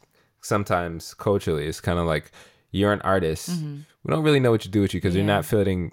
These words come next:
Speaker 1: the corporate
Speaker 2: Yeah.
Speaker 1: model, and you hate the corporate model,
Speaker 2: Yeah.
Speaker 1: model as a, an
Speaker 2: Hate.
Speaker 1: artist. <laughs> Yeah,
Speaker 2: Yes.
Speaker 1: most times. And it's like, and we don't really, sometimes we don't really understand the value of art.
Speaker 2: Yeah.
Speaker 1: So
Speaker 2: Yeah.
Speaker 1: it can, it can be very difficult for us to figure out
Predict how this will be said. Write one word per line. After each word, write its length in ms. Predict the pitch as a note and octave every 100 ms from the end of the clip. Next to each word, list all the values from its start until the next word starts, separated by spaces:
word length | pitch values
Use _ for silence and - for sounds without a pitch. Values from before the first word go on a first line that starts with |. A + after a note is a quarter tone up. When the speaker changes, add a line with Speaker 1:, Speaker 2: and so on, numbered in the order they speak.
| -
Speaker 1:
the 100 | D#2
corporate 480 | - G#2 F#2 F2+
Speaker 2:
Yeah. 60 | F2+
Speaker 1:
model, 380 | E2 D#2+ D#2+ - - _ _ _ _ _ _ -
and 140 | F#2+
you 100 | F#2
hate 240 | F2 -
the 60 | -
corporate 360 | - F#2 D#2+ D#2
model, 340 | D2+ D#2+ -
Speaker 2:
Yeah. 240 | - - E2
Speaker 1:
model 340 | E2 E2 D#2+
as 180 | E2 D#2
a, 160 | D#2+ D#2
an 40 | D2+
Speaker 2:
Hate. 40 |
Speaker 1:
artist. 380 | D2+ D2+ - - -
<laughs> 100 | G#2
Yeah, 260 | F#2 F#2+ F#2+
Speaker 2:
Yes. 460 | C#3+ B2+ - D#2+ G2
Speaker 1:
most 260 | F#2 F#2
times. 320 | - E2+ E2 - _ _
And 100 | F2
it's 120 | F2
like, 180 | E2+ D#2+
and 160 | F2+ F#2+
we 100 | G2
don't 280 | G#2 G2+
really, 420 | G2 G2+ F#2+ F2+ - _ _ _ _ _ _
sometimes 500 | - A#2 A2 A2+ F#2+
we 100 | F#2
don't 180 | F#2+ F#2
really 180 | F2+ F2
understand 600 | - F2 E2+ - E2+ E2+
the 60 | D#2+
value 380 | D2+ D#2+ F2+ -
of 200 | F2 F2
art. 280 | G#2+ B2 -
Speaker 2:
Yeah. 560 | F3+ F3 D#3+ D#3+ D#3 D#3
Speaker 1:
So 560 | D3+ F#2 F2 E2 D#2 E2+ _
Speaker 2:
Yeah. 560 | F3 F#3+ G#3 G3+ F3+ E3
Speaker 1:
it 100 | -
can, 220 | G#2 G2+
it 60 |
can 160 | G2+ G2+
be 120 | G2
very 240 | F2 F#2 F2
difficult 580 | E2 F#2 G2+ F2 D#2
for 220 | - F2 E2+
us 140 | -
to 60 | -
figure 300 | - E2+ E2
out 280 | D#2 D2